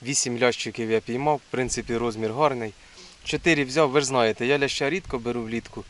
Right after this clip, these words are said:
в основному відпускаю, а це вирішив закоптити. Я видивився там один рецептик. Коротше, двадцять один день рибка в морозильнику морозиться, потім витягуєш її, чиниш і замочуєш на чотири години в солі. І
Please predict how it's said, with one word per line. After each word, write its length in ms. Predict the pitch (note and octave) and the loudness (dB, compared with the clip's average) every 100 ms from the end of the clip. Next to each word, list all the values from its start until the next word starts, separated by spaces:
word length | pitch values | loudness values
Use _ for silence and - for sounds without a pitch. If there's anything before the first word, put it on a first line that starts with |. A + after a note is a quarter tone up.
| - - - | -18 -20 -8
в 40 | |
основному 380 | B2 C#3 C#3 C#3 | -4 -2 0 0
відпускаю, 640 | A#2 - B2+ - D3 B2 A#2 | -2 -8 -10 0 2 4 0
а 60 | |
це 180 | - D3+ | 2 2
вирішив 380 | C3+ C3 - G#2+ | 2 2 0 -2
закоптити. 600 | A2+ - A2+ - G2+ - - - - - | -4 -4 -6 -6 -10 -12 -16 -16 -16 -2
Я 80 | B2 | 2
видивився 480 | C#3 C3 C3 A#2 B2 | 2 2 0 0 0
там 180 | B2 B2 | 0 0
один 240 | B2+ B2+ | -2 -2
рецептик. 500 | C#3+ - D3+ - A2+ - - - - | 0 2 2 2 -6 -6 -16 -16 -6
Коротше, 300 | C3 B2 C3 | -2 0 -2
двадцять 360 | B2 D3 C#3 C#3+ | 2 2 2 -2
один 240 | C3+ C3+ | -2 2
день 200 | B2 B2 | 2 2
рибка 260 | B2 A2 A#2 | 0 2 0
в 60 | |
морозильнику 640 | A#2 A#2 A2+ A#2+ A2+ G#2+ A#2 | 0 0 0 0 -2 -4 -4
морозиться, 640 | C3 F#3+ E3 C#3+ - A#2+ - - - - - - - | -2 0 0 -4 -6 -8 -8 -18 -14 -14 -16 -16 -2
потім 280 | C#3 C#3 B2 | 0 0 2
витягуєш 640 | C3+ G3+ F3 D3+ C#3+ - | 2 4 4 4 0 -2
її, 240 | C3 B2+ - - - - - - | -4 -4 -8 -16 -16 -16 -18 -10
чиниш 500 | - F#3 D#3 B2+ - - | 2 2 4 0 -4 -6
і 220 | F#3 F3+ - - - A2+ | -2 -2 -2 -16 -18 -2
замочуєш 640 | B2+ C#3+ F3 - A#2+ - | 2 4 4 4 0 2
на 100 | B2 | -2
чотири 340 | - C#3 B2 | 0 2 2
години 340 | A2+ A#2+ A#2+ A#2 | 2 0 0 0
в 60 | |
солі. 400 | - F3+ E3 A#2+ - - - - - - | -2 -2 -2 -4 -8 -20 -12 -12 -10 0
І 200 | G3 | 2